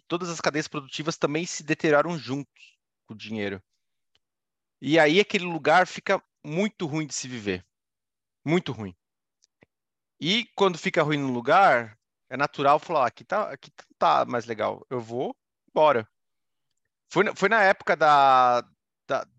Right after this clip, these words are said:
de Weimar que a minha família veio da Alemanha pro Brasil. E aconteceu muito, assim, é um movimento no-, natural do ser humano, quando tudo tá na miserável, emigrar, como aconteceu na Venezuela. A gente recebeu muito imigrante, a Argentina,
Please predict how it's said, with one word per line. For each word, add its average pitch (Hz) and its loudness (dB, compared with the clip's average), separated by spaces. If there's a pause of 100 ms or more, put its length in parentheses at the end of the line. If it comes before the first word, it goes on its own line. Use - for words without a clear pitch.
de 117 -20
Weimar 151 0
que - -8
a 151 -6
minha 147 -8
família 139 -6
veio 135 -4
da 131 0
Alemanha 123 -4
pro 123 -16
Brasil. 113 -6 (2000)
E 151 2 (440)
aconteceu 196 -2
muito, 190 -6
assim, 139 -6
é 127 -2
um - -2
movimento 135 -6
no-, 170 -2
natural 165 2
do 165 -10
ser 151 -2
humano, 139 -4
quando 143 -10
tudo 190 -12
tá 160 0
na 151 -2
miserável, 143 2
emigrar, 208 0
como - -10
aconteceu - -10
na 139 -4
Venezuela. 139 0
A - -2
gente 110 -12
recebeu 110 -12
muito 107 -12
imigrante, 113 -8
a 101 -4
Argentina, 107 -12